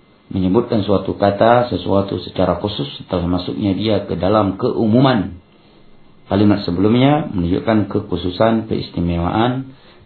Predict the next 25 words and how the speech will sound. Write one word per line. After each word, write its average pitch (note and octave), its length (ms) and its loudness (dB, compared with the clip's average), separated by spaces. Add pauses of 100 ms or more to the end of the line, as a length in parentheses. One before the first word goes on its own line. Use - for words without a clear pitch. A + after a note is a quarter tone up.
(140)
atau F2 240 -4
nilai G#2+ 320 4
lebih A#2 440 2
untuknya. F2+ 520 -2 (360)
Nah, F2 120 -4
di F2 80 -10
sini C#3+ 200 0
Allah C3 320 4
Jalla A2 240 4
wa G#2 160 4
Ala G#2+ 160 2
menyebutkan F#2+ 480 0
bahawa F2 400 0
khamar, F#2+ 560 2
perjudian, G2+ 880 0 (1160)
mengudu F#2 280 2
nasib G#2+ 320 0
kepada - 280 -4
selain G2+ 280 -2
Allah F#2+ 400 0
Subhanahu F2+ 440 -2
wa - 40 -8
Ta'ala, G2+ 600 0
wal E2+ 160 -6
ansab, A2 640 2